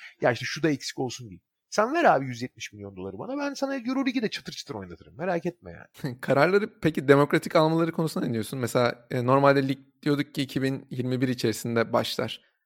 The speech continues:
Speaker 2: Ama şu an bakıyorsun hızlı bir şekilde Aralık'ta başlayacak. Böyle bir durumdayken oyunculara baskı yapmak,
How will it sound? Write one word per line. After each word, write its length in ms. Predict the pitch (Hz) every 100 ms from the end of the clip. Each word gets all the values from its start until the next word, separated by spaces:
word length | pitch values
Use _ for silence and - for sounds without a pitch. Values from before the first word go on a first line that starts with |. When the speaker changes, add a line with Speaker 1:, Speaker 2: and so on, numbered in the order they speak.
| 120
Speaker 2:
Ama 280 | 123 123 127
şu 140 | -
an 160 | 135 135
bakıyorsun 460 | 127 110 - 147 - _ _ -
hızlı 280 | 156 143
bir 40 | 131
şekilde 640 | 113 - 113 131 147 - _ -
Aralık'ta 440 | 143 123 - 151
başlayacak. 580 | 135 - 131 120 - -
Böyle 360 | 139 139 160
bir 100 | 160
durumdayken 460 | 160 165 165 156 156
oyunculara 520 | 139 139 151 156 139
baskı 320 | 131 127 -
yapmak, 480 | 143 139 147 139 -